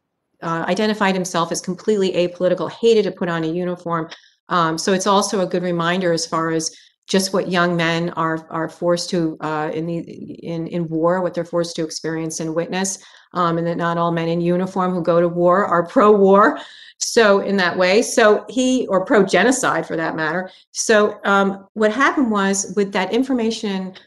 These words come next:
of his, you know, having his name, of course, I started to go through Facebook. I went to Prague. I was, uh, trying to find him. I ultimately was able to find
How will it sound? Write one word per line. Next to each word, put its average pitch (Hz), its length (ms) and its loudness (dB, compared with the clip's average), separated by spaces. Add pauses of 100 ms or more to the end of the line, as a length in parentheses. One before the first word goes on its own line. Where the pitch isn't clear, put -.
(140)
of 180 120 -4
his, 196 260 -4
you 180 100 -4
know, 170 100 -6
having 214 340 -2
his 214 160 -2
name, 160 380 0
of 180 100 -10
course, 262 200 0
I 269 40 4
started 240 300 0
to 214 80 0
go 185 120 2
through 180 200 -4
Facebook. 180 600 -2 (340)
I 175 80 -2
went 190 240 -2
to - 100 -4
Prague. 175 580 4
I 147 60 -4
was, 156 240 -8
uh, 175 140 -10
trying 196 240 -4
to 185 60 -2
find 180 360 -6
him. 175 160 -4
I 165 340 -6
ultimately 190 440 -4
was 180 260 -2
able 175 220 -4
to 170 140 -12
find 170 420 -6